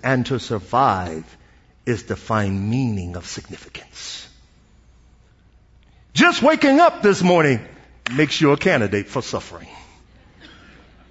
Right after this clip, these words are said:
But if you can survive it, it makes you aware of your significance.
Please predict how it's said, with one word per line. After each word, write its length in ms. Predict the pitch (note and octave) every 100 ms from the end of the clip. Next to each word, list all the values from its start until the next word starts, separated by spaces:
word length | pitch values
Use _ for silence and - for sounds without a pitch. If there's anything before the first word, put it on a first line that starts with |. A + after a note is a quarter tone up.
| _ _ _ _ _ _ _ _ _ _ _ _ _ _
But 140 | C#3
if 120 | A#2+ -
you 60 |
can 180 | - G#2+
survive 800 | - A2+ F2+ D#3+ G3 D3+ - -
it, 300 | - - - - _ _ _ _ _ _ _ _ _ _ _ _ _ _ _ _
it 180 | A#2 G2
makes 500 | G#2+ A#2 B2 - -
you 280 | A2+ F#2+ F#2 - _ _ _
aware 680 | G2 F2+ F#2+ A#2 G2 F2 D2+ - _ _ _ _ _
of 140 | A#2 G2
your 140 | F#2
significance. 1120 | - G2+ A#2+ F#2+ - - - - - - -